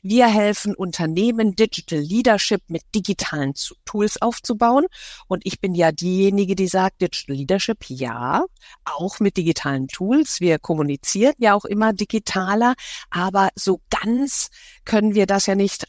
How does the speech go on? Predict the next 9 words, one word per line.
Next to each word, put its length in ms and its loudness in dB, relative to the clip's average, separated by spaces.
abbilden. 720 2
Der 120 2
Mensch 460 0
braucht 520 -2
auch 280 -4
persönliche 920 -2
Touchpunkte. 840 -8
Wie 200 2
sieht 320 4